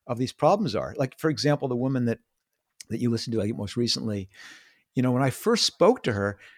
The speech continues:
she was pitching this ridiculous product, like a combination card holder grip for a cell phone. And I s-, remember going, "This is ridiculous. This will never work."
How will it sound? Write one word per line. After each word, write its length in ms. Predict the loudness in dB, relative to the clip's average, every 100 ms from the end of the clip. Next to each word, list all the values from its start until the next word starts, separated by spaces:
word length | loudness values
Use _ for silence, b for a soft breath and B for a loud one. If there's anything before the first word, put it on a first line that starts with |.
| b
she 220 | -10 -2
was 160 | 0 0
pitching 400 | 2 0 2 0
this 180 | -2 -2
ridiculous 680 | -6 0 0 2 0 -2 -4
product, 600 | -2 0 -2 -8 -16 -20 b b b b b 0
like 100 | 2
a 60 | 2
combination 840 | 2 4 4 4 2 2 -4 -4 _
card 460 | -14 -2 2 4 2
holder 800 | 0 0 2 0 0 0 -2 -4 -12 -10
grip 480 | -4 6 8 8 2
for 240 | -8 -6
a 80 | -4
cell 300 | -4 -2 0
phone. 460 | 2 2 2 0 -4
And 140 | -4
I 100 | -2 -2
s-, 240 | -4 -6 _ -6
remember 560 | -2 -2 -2 -2 -2
going, 300 | -2 -4 -6 -8 _ _ _ -8
"This 160 | -6
is 200 | -6 -12 -14
ridiculous. 560 | -14 -12 -12 -12 -14 -8
This 140 | -8
will 80 | -8
never 200 | -10 -12
work." 240 | -14 -16